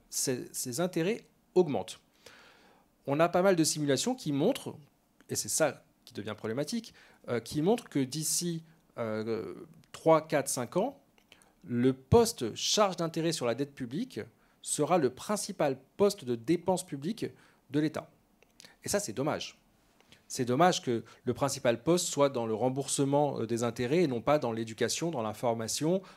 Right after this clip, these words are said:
dans le logement ou que sais-je. Donc ça, ça pose un problème.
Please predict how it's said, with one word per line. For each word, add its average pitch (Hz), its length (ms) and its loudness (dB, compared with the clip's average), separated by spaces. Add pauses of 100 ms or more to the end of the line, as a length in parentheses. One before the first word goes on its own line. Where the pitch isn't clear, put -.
(120)
dans 120 60 -6
le 117 120 -2
logement 113 360 2
ou 151 60 2
que 139 140 -4
sais-je. - 360 -8
Donc 113 140 -10
ça, 175 80 -2
ça 143 160 0
pose 139 220 0
un 120 80 -2
problème. - 260 -8